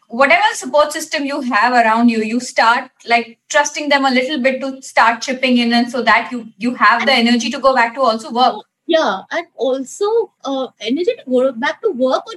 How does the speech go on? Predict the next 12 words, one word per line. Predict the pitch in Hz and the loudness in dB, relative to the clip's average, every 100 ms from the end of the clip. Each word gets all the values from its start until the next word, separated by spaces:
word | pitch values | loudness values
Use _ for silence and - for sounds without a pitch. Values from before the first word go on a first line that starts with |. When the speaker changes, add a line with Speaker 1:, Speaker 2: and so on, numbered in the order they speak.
| - | -6
Speaker 2:
even | 254 339 453 262 | -2 0 -2 -2
go | 285 370 | -2 -2
for | 370 427 427 - _ _ - | -2 -2 -2 -6 _ _ -6
one | 233 285 349 | 0 2 2
hour | 392 381 392 - | -2 -2 -4 -2
to | 392 | 0
a | 403 | 0
salon | 311 277 269 277 370 349 | -2 0 2 2 0 -2
and, | 370 349 254 - 254 | -2 -2 -4 -8 -6
and, | 285 320 294 269 | -4 -2 -2 0
uh, | 254 226 214 | 0 0 0
Speaker 1:
This | 202 233 | -2 -6